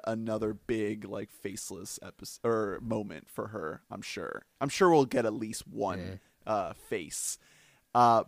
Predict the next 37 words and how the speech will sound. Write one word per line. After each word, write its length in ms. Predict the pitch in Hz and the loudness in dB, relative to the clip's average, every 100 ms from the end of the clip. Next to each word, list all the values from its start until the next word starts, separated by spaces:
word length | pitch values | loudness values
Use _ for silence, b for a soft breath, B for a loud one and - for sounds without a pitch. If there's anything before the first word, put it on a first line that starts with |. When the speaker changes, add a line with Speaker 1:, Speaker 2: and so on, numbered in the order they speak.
| - | 2
Speaker 1:
but 180 | 123 107 | 2 4
yeah, 160 | 123 147 | 2 2
I, 220 | 120 120 - | 0 0 -2
I 100 | 123 | -4
think 340 | - 143 135 | -2 -4 0
that, 160 | 131 107 - _ _ _ _ _ - | 0 0 -4 _ _ _ _ _ -2
you 160 | 165 | 2
know, 260 | 143 131 139 | 4 4 2
th-, 180 | 131 80 - - _ _ _ _ _ | -2 -8 -10 -18 _ _ _ _ _
there's, 360 | - 185 - - | 0 2 0 -2
there's 420 | - 202 156 - - | 2 2 0 -6 -2
a 100 | 135 | 2
lot 260 | 131 127 120 | 6 6 6
of 60 | |
things 260 | - 113 - | 2 -6 -6
to 80 | 113 | -8
be 100 | 107 | -8
said 240 | - 113 | -2 -2
about 260 | 107 104 - | 0 -4 -2
last 320 | 107 104 - | -2 -2 -4
week. 320 | 110 120 120 | -2 -2 -4
We, 200 | 127 123 B B B | -2 -4 B B B
we 120 | 127 | -2
spent 520 | 127 - - 147 139 - _ | -2 -4 0 2 2 -2 _
a 80 | 117 | 0
lot 220 | 123 131 135 | 6 8 6
of 80 | - | 4
time 300 | 143 135 135 | 2 2 2
kind 300 | 147 131 127 | 2 4 4
of 180 | 117 b b b - | 0 b b b -4
deciding 560 | 131 - 117 123 123 | 0 6 6 6 4
whether 320 | 113 120 127 | 6 6 6
or 60 | 123 | 4
not 320 | 110 117 123 | 2 4 4
it 100 | 120 | 4
was 320 | 113 117 104 117 | 2 0 2 4
a, 260 | 113 110 | 4 4